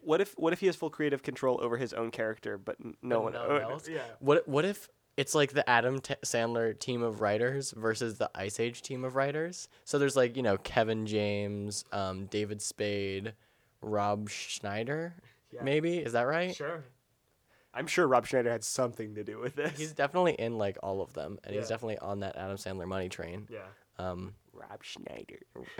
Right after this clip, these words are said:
Speaker 2: <laughs> yeah. Um,
Speaker 1: It's your Rob Schneider.
Speaker 2: um, so
Speaker 1: Hi, I'm Adam Sandler as an old grandma. <laughs>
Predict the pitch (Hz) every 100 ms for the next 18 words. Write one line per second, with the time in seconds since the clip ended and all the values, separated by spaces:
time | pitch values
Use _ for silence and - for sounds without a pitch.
0 | 131 - - - 196 175 _ - - -
1 | - - - _ - - 185 113 - 165
2 | 165 165 170 165 123 - 117 113 104 104
3 | 131 170 - - 285 113 - - - -
4 | 294 - - - - 127 135 135 - -
5 | - 147 147 370 302 202 147 170 139 143
6 | 190 - - 139 120 98 110 117 151 151
7 | 170 277 320 - - - 120 143 147 -
8 | -